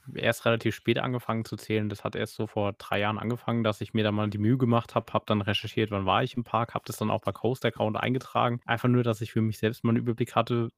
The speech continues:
welche Bahn ich schon gefahren bin und vor allem wie oft. Es gibt ja Leute, die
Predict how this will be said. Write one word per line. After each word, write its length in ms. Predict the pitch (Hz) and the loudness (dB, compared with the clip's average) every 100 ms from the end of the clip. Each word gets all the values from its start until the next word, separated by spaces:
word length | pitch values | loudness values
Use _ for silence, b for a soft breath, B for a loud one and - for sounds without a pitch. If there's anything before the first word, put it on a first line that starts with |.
| _ - | _ 0
welche 240 | 110 117 | 2 4
Bahn 240 | 107 107 | 4 4
ich 100 | 110 | 2
schon 140 | - 110 | 0 0
gefahren 400 | 107 - 120 135 | 0 2 2 2
bin 200 | 135 135 | 0 0
und 120 | 117 | -2
vor 160 | - 98 | 0 2
allem 180 | 107 | 2
wie 100 | 104 | 0
oft. 280 | - 175 - - | 2 0 -2 -10
Es 140 | 113 | -6
gibt 160 | - 131 | 0 4
ja 160 | 120 113 | 4 4
Leute, 300 | 117 131 117 | 2 0 -2
die 380 | 107 107 104 | 0 0 0